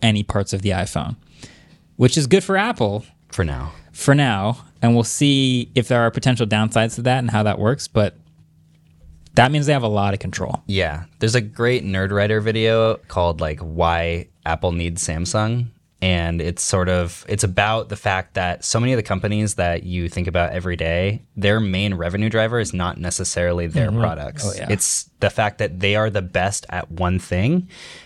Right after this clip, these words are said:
Speaker 2: and they sell everyone else, like, the B tier version of their best thing.
Speaker 1: Mm-hmm.
Speaker 2: So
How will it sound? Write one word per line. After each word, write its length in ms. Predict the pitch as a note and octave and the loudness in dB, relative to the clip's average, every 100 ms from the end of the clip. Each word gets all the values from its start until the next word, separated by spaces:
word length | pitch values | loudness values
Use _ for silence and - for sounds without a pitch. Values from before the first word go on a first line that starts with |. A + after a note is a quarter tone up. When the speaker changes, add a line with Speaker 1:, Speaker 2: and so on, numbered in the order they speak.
| - - | -6 0
Speaker 2:
and 160 | G2+ | 2
they 80 | G2+ | 2
sell 640 | - - A2+ A#2 A2 G2+ - | 0 0 2 4 4 0 0
everyone 420 | G2+ G2+ F#2+ F#2 | -2 0 0 2
else, 540 | G#2+ F#2 E2+ - - - | 2 0 -4 -8 -8 -2
like, 280 | F2 E2 - _ _ | -2 -2 -10 _ _
the 80 | - | -4
B 300 | F2 - G2+ | -2 -2 -2
tier 340 | G2+ - F#2 E2+ | 0 0 0 0
version 400 | F2+ F2+ E2+ E2 | -2 -2 -2 -4
of 80 | |
their 160 | D#2+ E2 | -2 -2
best 340 | E2 E2 - | -2 -4 -6
thing. 300 | - - - - _ - | -6 -6 -8 -16 _ -4
Speaker 1:
Mm-hmm. 220 | G2+ G2+ G#2+ | 0 0 0
Speaker 2:
So 300 | - F2+ | 0 0